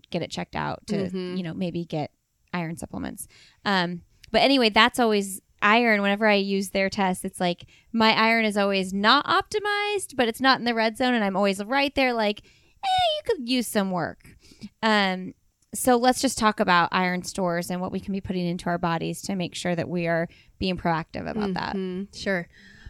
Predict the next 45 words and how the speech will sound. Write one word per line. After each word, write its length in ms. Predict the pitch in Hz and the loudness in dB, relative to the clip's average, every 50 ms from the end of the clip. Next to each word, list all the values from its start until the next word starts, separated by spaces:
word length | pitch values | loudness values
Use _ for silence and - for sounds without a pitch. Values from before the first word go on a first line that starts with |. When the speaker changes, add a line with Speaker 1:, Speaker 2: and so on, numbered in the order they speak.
| - _ _ _ _ | -20 _ _ _ _
Speaker 2:
I 80 | 220 233 | -2 -2
think 160 | 262 285 240 | 0 0 2
that's 260 | 190 185 180 180 - - | 2 0 0 -2 -4 -4
definitely 400 | - 175 - 214 - 208 202 190 | -4 -4 -2 -4 -6 -6 -6 -6
one 560 | 180 175 175 180 175 175 175 180 180 180 180 - - | -6 -6 -6 -6 -4 -4 -4 -6 -6 -8 -10 -10 -10
item 440 | 180 175 175 180 180 190 190 190 180 | -8 -6 -4 -4 -4 -4 -6 -6 -6
that 180 | 180 175 - - | -6 -6 -6 -6
I 100 | 185 180 | -6 -4
would 140 | 180 175 | -4 -2
recommend 500 | 180 180 175 - 185 180 180 185 180 170 | -4 -6 -6 -8 -10 -10 -10 -10 -12 -10
for 160 | - 180 180 - - | -8 -8 -8 -8 -6
all 240 | 175 175 175 180 180 | -6 -6 -6 -6 -8
runners. 400 | 180 175 175 180 190 214 214 - | -8 -8 -8 -8 -8 -8 -8 -8
If 160 | 202 190 - | -10 -10 -6
you're 120 | 190 185 180 | -6 -6 -6
someone 320 | - - 180 185 185 185 | -6 -8 -8 -6 -6 -6
who 180 | 175 180 180 180 | -6 -6 -6 -6
runs 320 | 180 180 180 180 180 170 | -4 -4 -6 -6 -8 -10
consistently, 920 | - - - 180 - - 277 262 - - 240 - - 240 226 220 208 202 - - - - - - - - _ | -12 -12 -14 -12 -8 -6 -6 -6 -6 -8 -10 -8 -6 -6 -4 -4 -6 -6 -10 -14 -20 -20 -20 -20 -20 -12 _
um, 240 | 196 185 180 175 175 - | -6 -4 -4 -4 -6 -6
or 120 | - 175 175 | -4 -4 -2
is 200 | 156 175 180 - | -2 -2 -4 -6
training 320 | - - 202 196 196 196 | -8 -8 -8 -8 -8 -8
for 140 | 190 - 180 | -6 -6 -6
a 60 | 185 | -6
half 260 | 175 - - 180 175 - | -6 -6 -8 -8 -6 -8
or 60 | 185 | -8
full 220 | 180 - - 185 180 | -8 -6 -8 -6 -6
marathon, 680 | 185 180 180 180 180 185 - 254 247 247 262 254 233 - _ _ _ _ _ _ | -6 -6 -4 -4 -4 -4 -4 -6 -6 -4 -4 -6 -8 -10 _ _ _ _ _ _
that 200 | - 202 185 185 | -4 -4 -2 -2
is 120 | 214 233 233 | -2 -4 -2
the 120 | - 247 233 | -4 -4 -2
lab 260 | 208 190 185 185 185 | 0 -2 -2 -2 -2
value 360 | 190 185 185 185 190 190 185 | -2 -2 -2 -4 -4 -4 -4
that 180 | 175 180 175 - | -4 -4 -4 -4
I 140 | - 175 175 | -4 -6 -6
would 380 | 170 180 175 175 175 180 180 - | -6 -6 -6 -4 -4 -4 -6 -6
get 180 | - 226 - - | -8 -8 -8 -8
tested 480 | - - 220 - - - 240 233 226 - - | -8 -8 -8 -8 -6 -6 -4 -4 -4 -6 -8
at 200 | - 190 190 - | -10 -10 -10 -8
least 460 | - 180 180 180 185 202 214 - - 262 | -8 -8 -6 -6 -6 -8 -8 -10 -10 -10
on 100 | 269 269 | -8 -8
a 40 | |
yearly 340 | 277 262 254 262 262 269 269 | -8 -6 -6 -6 -4 -4 -4
basis. 640 | 233 247 254 254 247 - 269 254 240 220 - - - | -2 -2 -4 -4 -4 -4 -4 -4 -4 -6 -10 -14 -20